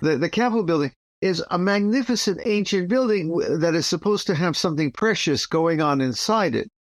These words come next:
And the Buddhist buildings are the same. Uh, they, they, of course, they're, they're beautiful and they're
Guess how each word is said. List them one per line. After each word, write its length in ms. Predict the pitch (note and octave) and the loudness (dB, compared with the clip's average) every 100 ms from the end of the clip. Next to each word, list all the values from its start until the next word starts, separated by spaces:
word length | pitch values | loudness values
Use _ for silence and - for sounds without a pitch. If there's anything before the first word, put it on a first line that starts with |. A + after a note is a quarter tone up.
| _ _ _ _ | _ _ _ _
And 180 | F#3 F#3 | -2 0
the 100 | F3 | 0
Buddhist 400 | F3 C#4 D4 - | 0 0 0 0
buildings 400 | F#3+ E3 D#3+ D3 | 0 2 0 0
are 80 | G3 | 0
the 140 | G#3 | 0
same. 540 | G#3+ - C4+ G3+ A2 - _ _ _ _ - | 0 0 2 0 -2 -6 _ _ _ _ -6
Uh, 500 | A2+ C3 D#3+ A#2+ A2 D#3+ | -2 0 2 0 0 0
they, 260 | G3+ F#3 | 0 0
they, 220 | B2 - | 0 0
of 200 | - C3+ - | 0 -2 -2
course, 340 | F#3 E3+ - | -2 0 0
they're, 360 | D3+ C3+ B2+ - _ B2+ | 2 2 0 -4 _ -2
they're 200 | C#3 B2 | 0 0
beautiful 720 | A2+ C3 C#3 C#3 - C#4 D4 | 0 0 0 0 0 0 2
and 120 | D#3+ | 2
they're 260 | B2 A#2+ | 2 0